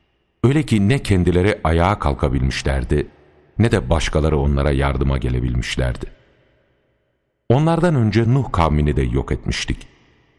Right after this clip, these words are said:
Çünkü onlar da yoldan çıkmış kimselerdi. Göğü kendi ellerimizle kuran biziz ve onu genişleten de biziz. Yeri de biz döşedik.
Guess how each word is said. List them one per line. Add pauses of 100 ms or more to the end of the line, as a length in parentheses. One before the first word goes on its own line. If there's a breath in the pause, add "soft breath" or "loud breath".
(280)
Çünkü
onlar
da
yoldan
çıkmış
kimselerdi. (1500)
Göğü
kendi
ellerimizle
kuran
biziz (760)
ve (140)
onu
genişleten
de
biziz. (1200)
Yeri
de
biz
döşedik.